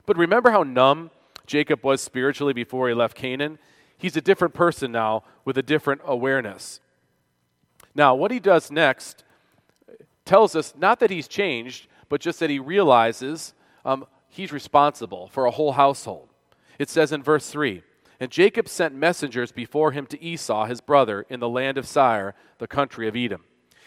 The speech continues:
He knows he will have to face Esau eventually. He chooses to do it right away. Rather than go north to Bethel and wait out Esau getting word that he's back,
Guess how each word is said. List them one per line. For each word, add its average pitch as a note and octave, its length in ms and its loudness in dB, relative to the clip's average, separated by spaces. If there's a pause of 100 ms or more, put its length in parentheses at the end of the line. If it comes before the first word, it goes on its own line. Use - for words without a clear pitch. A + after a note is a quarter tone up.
(160)
He E3+ 160 -8
knows G3+ 380 2
he E3+ 100 -14
will C3+ 160 -4
have D#3+ 320 -4
to E3 100 -14
face C#3+ 400 -6
Esau B2+ 440 -2
eventually. A#2 580 -10 (300)
He F#3+ 180 -8
chooses G#3 460 -10
to C#3 80 -12
do D3 180 -6
it B2+ 80 -2
right C3+ 200 2
away. A#2 380 -2 (320)
Rather D3+ 320 4
than F#3 180 0
go D#3+ 200 -2
north D3+ 440 -2
to E3 100 -6
Bethel C3 500 2 (180)
and B2+ 160 -8
wait D3 220 2
out C#3+ 280 6
Esau C#3+ 460 2
getting B2+ 300 -4
word C#3 220 -2
that B2 100 -2
he's A#2 180 -10
back, A#2+ 440 2